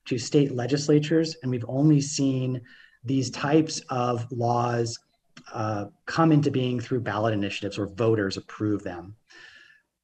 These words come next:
In Colorado, the decriminalization went a little bit farther. Instead of limiting, uh, the, the, uh, limiting penalties to people who possess more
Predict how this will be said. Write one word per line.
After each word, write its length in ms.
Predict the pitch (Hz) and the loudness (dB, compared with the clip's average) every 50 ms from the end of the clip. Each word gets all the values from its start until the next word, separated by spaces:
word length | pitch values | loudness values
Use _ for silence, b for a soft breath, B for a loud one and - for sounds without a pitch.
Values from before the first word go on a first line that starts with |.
| _ _ - | _ _ -2
In 240 | - 165 165 160 156 | 2 2 4 4 2
Colorado, 680 | 156 - 175 160 160 147 147 165 202 202 170 151 147 151 | 2 4 6 6 6 6 6 4 6 6 6 6 6 4
the 160 | 151 147 135 | 4 2 -2
decriminalization 920 | 117 147 156 151 - 170 156 151 151 143 131 127 135 127 135 135 - 135 120 | 2 2 2 2 4 4 4 6 6 4 4 2 2 2 2 2 0 -2 -2
went 140 | 131 131 123 | -2 -2 -2
a 40 | 123 | 0
little 160 | 143 139 135 | 0 0 0
bit 140 | 123 - - | 0 -2 -4
farther. 520 | - - 127 127 139 156 156 170 170 175 | -6 -2 4 6 6 6 8 6 6 4
Instead 480 | 175 151 123 113 113 - - 147 139 143 | 4 0 -4 -6 -6 2 2 4 4 6
of 200 | 139 135 123 120 - 120 | 4 2 2 -2 -6 -2
limiting, 720 | 131 143 151 147 147 151 156 147 147 143 139 143 139 139 B B B B B _ - | 2 4 4 4 4 2 2 2 2 4 2 0 -2 -4 B B B B B _ -8
uh, 60 | 135 120 113 - - 127 123 117 110 | -6 -6 -6 -6 -6 -4 -2 -2 -2
the, 420 | 110 117 120 120 117 117 110 - - | -2 -2 -2 0 0 0 0 -2 -6
the, 360 | 117 120 113 113 110 107 104 - _ _ _ _ - - - _ _ _ _ _ - - | -6 -4 -2 -2 -2 -2 -4 -6 _ _ _ _ -18 -18 -18 _ _ _ _ _ -16 -14
uh, 200 | 90 98 - - - | -14 -12 -14 -12 -4
limiting 380 | 143 147 170 165 156 151 143 - | 0 4 4 6 6 6 4 4
penalties 680 | - 156 160 151 151 151 160 143 131 131 127 - - b b b b b b - | 2 2 2 2 2 2 0 0 0 0 -2 -6 -10 b b b b b b -10
to 100 | - 135 | -10 -4
people 300 | - 156 143 143 127 123 | 0 0 0 0 2 0
who 100 | 147 139 | 0 0
possess 400 | 143 131 123 139 131 131 - - | 0 0 0 0 0 0 -2 -4
more 560 | 123 127 127 131 135 139 143 143 143 139 | -4 -2 0 2 2 4 4 4 2 2